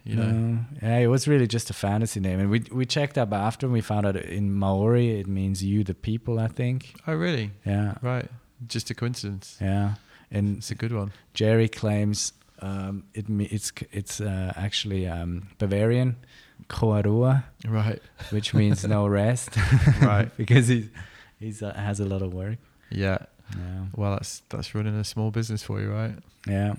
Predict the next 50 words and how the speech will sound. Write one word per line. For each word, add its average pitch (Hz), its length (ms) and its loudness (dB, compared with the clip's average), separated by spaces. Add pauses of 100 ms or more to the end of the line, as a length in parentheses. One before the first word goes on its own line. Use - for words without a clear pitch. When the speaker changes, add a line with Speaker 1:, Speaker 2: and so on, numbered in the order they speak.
Speaker 1:
Yeah. 110 240 -4 (800)
So, - 120 -2
of 120 60 0
course, 143 220 4
the 143 80 2
other 139 60 4
thing 123 240 0
we're, 113 220 2 (400)
we're 113 100 -2
gonna 110 140 2
see 110 180 0
later 107 260 2
is 104 120 -2
your, 101 220 0 (140)
your 101 160 2
film 113 380 0 (200)
that - 80 -6
you've 95 100 -6
been 117 100 2
Speaker 2:
Mm-hmm. 107 80 6 (120)
Speaker 1:
working 139 140 2
on, 98 240 -4
close 107 280 -4
to 98 100 -2
home. 107 260 -2 (200)
Speaker 2:
Yeah. 110 200 0 (680)
Speaker 1:
Um, 104 400 -2 (200)
wh-, - 160 -4
so - 140 -4
you 117 180 2
were 117 60 2
telling 113 340 -2
me 110 120 -2
that 101 180 0
originally 101 760 -2
that 101 160 -4
was 104 120 -4 (180)
gonna 104 200 -2
be 98 320 -4 (220)
quite 104 200 -2
a - 40 -8
quick - 460 -6 (360)
project, - 720 -6
but 101 120 -6
then 98 360 -4 (480)
you 110 140 -2
very 104 200 -2
quickly 104 460 -4
suffered - 460 -8
two 104 380 -6